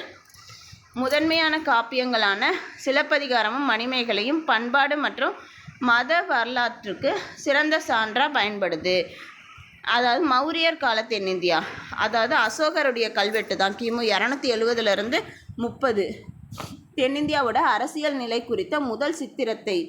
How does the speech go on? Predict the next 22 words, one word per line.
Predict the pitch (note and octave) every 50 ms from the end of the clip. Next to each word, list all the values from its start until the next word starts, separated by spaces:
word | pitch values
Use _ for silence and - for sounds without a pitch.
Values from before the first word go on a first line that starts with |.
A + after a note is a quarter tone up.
| - - - - _ _ _ -
வழங்குது. | - A3 G#3+ G#3+ A3 G#3+ G#3 G3 A3+ C4+ F#4+ F4+ - - - A#3
அசோகரோட | G3+ A3+ - D4+ D4 D4 D#4+ D4 C4+ A#3+ A3 A3 G#3+
இரண்டாம் | G#3+ A3 A#3 B3 B3+ C4+ C4+ D4 C#4
பாறை | C4 G#3+ G3+ G#3 G3+
கல்வெட்டுல | - G#3 G3 G3 F#3+ E3+ - C#4+ D#4+ D4+ A#3+
மௌரிய | G3+ G#3 B3 C#4+ D4 C#4+ B3+
அரசோட | A3 G3+ - - A3+ F#3+ F#3 F3+ F3+ - - - - _ _ _ A3 A3+
எல்லைக்கு | A#3 B3 C#4 D4 D4+ D#4 C#4
அப்பால | A#3+ - - C4 A#3+ A#3+ B3 A3+ G#3+
அமைந்த | G3+ G#3 G#3 A3+ C#4 C#4
அண்டை | A#3 G3+ G3+ A3+ B3 C#4+ D4+ C#4+
அரசு | B3 G#3+ D4+ E4+ E4+ - A#3
தான் | G#3 A#3+ D4+ F#4 F4
தமிழகத்துல | D#4+ A3+ G#3+ A#3+ C4 D4 C#4+ C#4+ C4+ C4+ B3+ A3+
ஆட்சி | G3+ G#3 G#3+ G#3+ C#4 A3+
புரிந்த | A3+ A#3 A3+ A3 A3 A#3+ G#3+
அரச | G3 G3 G#3+ G#3+ - A#3+
மரபுகளான | A#3 G#3 G3+ G3 G3 G3+ A3 A3+ G#3 G3 F#3 G3+ A#3+
சோழர், | B3+ - B3+ A3 G#3+ G#3 G#3+ G#3+ G#3+ -
பாண்டியர், | G#3 G3+ G3+ G3 G3 G#3 G#3+ G#3 -
கேரளபுத்திரர், | G#3 G3+ G3+ A3 A3+ A3 A3 G3+ - - G3+ A3+ B3+ - - - - - - - - - - - - - - - - - -
சத்தியபுத்திரர் | - C#4+ A3+ A#3 A#3 - D4 C#4+ B3+ B3 B3 - - A3+ G#3+ A3+ A#3+ C4+